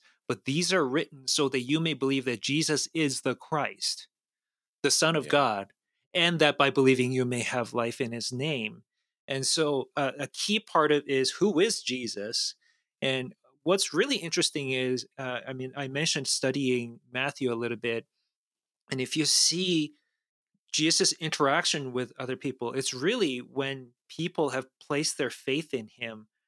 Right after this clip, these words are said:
Speaker 1: you know, that, that's when stuff happens, right? Now, I'm not saying that, you know, if you don't have enough faith, these things, and it, that's not what I'm saying. But what really s-, s-, struck me was that when, for example, he came across the centurion,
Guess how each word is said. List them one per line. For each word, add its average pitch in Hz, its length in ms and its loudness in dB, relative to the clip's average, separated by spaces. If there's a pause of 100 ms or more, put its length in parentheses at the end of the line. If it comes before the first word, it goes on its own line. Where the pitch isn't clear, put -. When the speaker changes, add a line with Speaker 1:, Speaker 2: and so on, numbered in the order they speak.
(640)
Speaker 1:
you 127 60 -6
know, 127 80 -6
that, 156 340 2
that's - 480 4
when 143 300 2
stuff - 360 2
happens, 135 720 4
right? 139 160 4
Now, 147 120 -2
I'm 165 140 0
not 175 180 2
saying 170 240 2
that, 139 200 4
you 131 80 -4
know, 131 120 2
if 131 200 -2
you 139 120 2
don't 135 240 0
have 131 260 -4
enough 131 240 -4
faith, 131 300 0
these 127 240 -4
things, 131 240 -4
and 147 160 -8
it, 131 100 -12 (240)
that's 156 220 0
not 143 120 0
what 143 120 2
I'm 127 120 -2
saying. 139 360 0
But 135 240 0
what 131 200 2
really 180 180 2
s-, - 160 -2 (100)
s-, - 180 -6 (120)
struck - 420 -4
me 131 420 -4 (520)
was 131 200 0
that 131 100 -2
when, 131 320 -2
for 160 140 2
example, 131 340 -2
he 139 320 -4
came 139 240 -6
across 131 480 0
the 131 100 0
centurion, 120 800 0